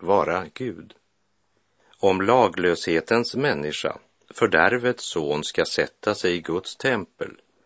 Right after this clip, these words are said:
måste det ju först finnas ett tempel i vilket han kan sätta sig.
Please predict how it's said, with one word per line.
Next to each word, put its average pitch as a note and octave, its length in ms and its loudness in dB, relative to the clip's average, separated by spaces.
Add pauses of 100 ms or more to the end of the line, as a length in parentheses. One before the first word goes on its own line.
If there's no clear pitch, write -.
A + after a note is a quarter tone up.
(420)
måste A2 360 2
det C3 80 0
ju C3 140 2
först - 460 -2
finnas D#2+ 460 0
ett F#2 200 0
tempel E2 720 -2
i G2 100 -4
vilket D#2+ 340 -6
han C#2+ 160 -6
kan C#2 260 -4
sätta A#2 480 -6
sig. - 320 -14